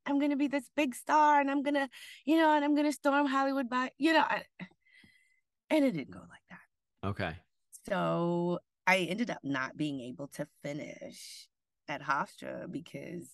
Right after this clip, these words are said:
Speaker 1: the out-of-state tuition was a killer.
Speaker 2: Yeah.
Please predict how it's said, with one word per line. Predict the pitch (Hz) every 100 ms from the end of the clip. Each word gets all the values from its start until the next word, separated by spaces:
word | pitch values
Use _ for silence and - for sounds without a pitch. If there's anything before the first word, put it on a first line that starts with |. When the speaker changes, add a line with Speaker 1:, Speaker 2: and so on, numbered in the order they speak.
| _
Speaker 1:
the | 151 -
out-of-state | 143 139 - 135 -
tuition | - 160 - 123 123
was | 123
a | 151
killer. | 196 - - - _ _
Speaker 2:
Yeah. | 107 92 82